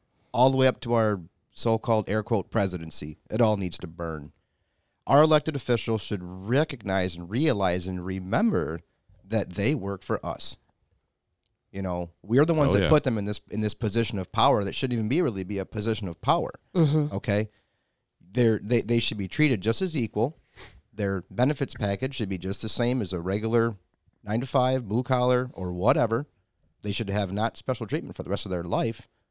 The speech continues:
Speaker 1: just because they served some, you know, like, "Well, <laughs> you don't think about them having to do all these late night meetings."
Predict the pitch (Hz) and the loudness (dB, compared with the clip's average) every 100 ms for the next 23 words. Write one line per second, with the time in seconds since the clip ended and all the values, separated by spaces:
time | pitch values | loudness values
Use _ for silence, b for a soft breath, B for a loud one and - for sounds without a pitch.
0 | _ _ - 113 120 117 110 101 95 - | _ _ -6 -4 -2 -2 0 0 -4 -2
1 | 120 107 - 117 104 95 90 113 117 107 | -2 -2 -2 -2 0 -2 -2 -2 -2 -4
2 | 95 208 214 233 262 - 233 220 220 214 | -4 -4 -4 -6 -6 -6 -8 -8 -8 -6
3 | 208 202 214 202 190 196 196 196 180 156 | -6 -4 -4 -2 -2 -4 -6 -2 -2 0
4 | 156 190 185 180 151 180 147 | 0 0 -2 -4 -2 -2 -2